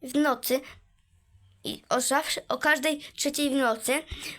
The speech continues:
słyszał takie dźwięki straszne i mówił, Bartek, za niedługo cię zjem. I następnego dnia zjadła Bartka, bo mówiła, że lubi dużo mięsa.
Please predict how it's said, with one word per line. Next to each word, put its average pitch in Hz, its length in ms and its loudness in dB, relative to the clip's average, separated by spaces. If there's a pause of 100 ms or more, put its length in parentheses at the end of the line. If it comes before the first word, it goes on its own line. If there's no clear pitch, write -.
(280)
słyszał 302 480 2
takie 294 260 0
dźwięki 233 460 0
straszne 214 640 -2 (300)
i 226 60 0
mówił, 214 500 2
Bartek, - 520 -6
za - 120 0 (220)
niedługo - 420 -10
cię - 220 -2
zjem. - 600 0 (540)
I 233 60 0
następnego 254 680 2
dnia 240 320 2 (280)
zjadła 214 520 4
Bartka, 208 640 0 (380)
bo 214 140 2
mówiła, 220 500 0
że 233 160 2
lubi 220 1080 4
dużo 202 300 -2
mięsa. 214 400 -8